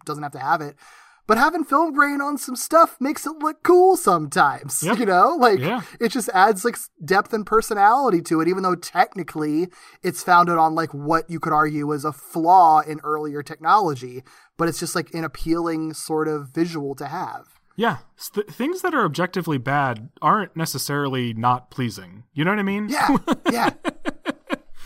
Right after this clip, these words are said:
Speaker 2: I, I think art has proven that time and time again, and this, this falls
Speaker 1: Yeah.
Speaker 2: in that category for me.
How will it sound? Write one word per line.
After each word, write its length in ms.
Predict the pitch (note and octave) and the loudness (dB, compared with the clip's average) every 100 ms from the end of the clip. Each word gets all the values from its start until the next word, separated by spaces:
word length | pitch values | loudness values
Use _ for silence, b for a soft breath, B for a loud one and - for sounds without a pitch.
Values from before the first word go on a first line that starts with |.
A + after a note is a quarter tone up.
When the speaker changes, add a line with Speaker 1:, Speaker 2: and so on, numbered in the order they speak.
| b b | b b
Speaker 2:
I, 140 | G3 G#3+ G#3+ | -6 -2 -2
I 40 | |
think 200 | G#3+ B3 A3 | 0 -2 4
art 160 | G#3 F#3 | 4 4
has 140 | F3+ | -2
proven 320 | - F#3+ E3+ | 0 0 0
that 220 | D3+ C#3 | 0 -2
time 200 | - D#3 | 0 0
and 80 | C#3+ | 0
time 220 | C3 B2+ | -2 -4
again, 320 | G#2+ A2 G2+ A#2+ | -4 -10 -14 -8
and 140 | B2+ | -4
this, 160 | C#3+ - | -4 -4
this 220 | D#3 D3 | -6 -2
falls 180 | D3 C3+ | -2 -2
Speaker 1:
Yeah. 40 | |
Speaker 2:
in 40 | B2 | -2
that 140 | A2 | -8
category 400 | - G#2+ G2 G2+ | -10 -12 -10 -12
for 120 | G#2+ C#3 | -14 -16
me. 180 | C#3 | -18